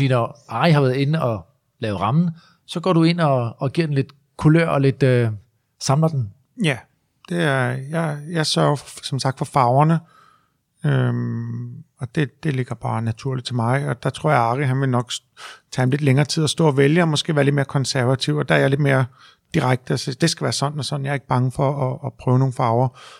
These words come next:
Speaker 2: Og nu har jeg jo bygget, ved at have forretning i mange år, bygget rigtig mange cykler, øhm, så har jeg jo gjort det før, så det er jo selvfølgelig også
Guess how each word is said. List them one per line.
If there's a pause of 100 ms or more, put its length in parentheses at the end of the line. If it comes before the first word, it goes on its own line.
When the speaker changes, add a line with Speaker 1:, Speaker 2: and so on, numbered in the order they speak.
(200)
Speaker 2:
Og
nu
har
jeg
jo
bygget, (200)
ved
at
have
forretning
i
mange
år, (100)
bygget
rigtig
mange
cykler, (800)
øhm,
så
har
jeg
jo
gjort
det
før,
så
det
er
jo
selvfølgelig
også